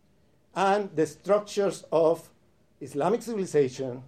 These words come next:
at that moment in history having a border inside European territory, okay? And on one side, you have a particular form of political authority, et cetera.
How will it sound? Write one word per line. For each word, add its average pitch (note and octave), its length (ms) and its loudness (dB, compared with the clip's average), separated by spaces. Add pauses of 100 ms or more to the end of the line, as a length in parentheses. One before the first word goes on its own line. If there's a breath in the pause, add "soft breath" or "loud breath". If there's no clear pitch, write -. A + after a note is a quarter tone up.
(1120)
at C#3+ 160 -8
that F3 160 -2
moment D#3+ 380 -2
in D3 160 -4
history C3+ 640 -6 (160)
having F3 300 -2
a - 40 0
border C#3 540 2 (440)
inside G3+ 520 -2 (120)
European C#3 440 -6
territory, A2 400 -14 (680)
okay? D#3 200 -14 (440)
And E3 260 -4 (220)
on D3 160 -4
one A3 240 0
side, F3+ 420 2 (120)
you C#3+ 140 -2
have D#3 260 0
a D3+ 60 -4
particular A3+ 580 2
form F#3+ 220 -2
of - 120 -6
political D3+ 400 -2
authority, D3 680 -2 (340 soft breath)
et C#3+ 120 -12
cetera. C3+ 520 -6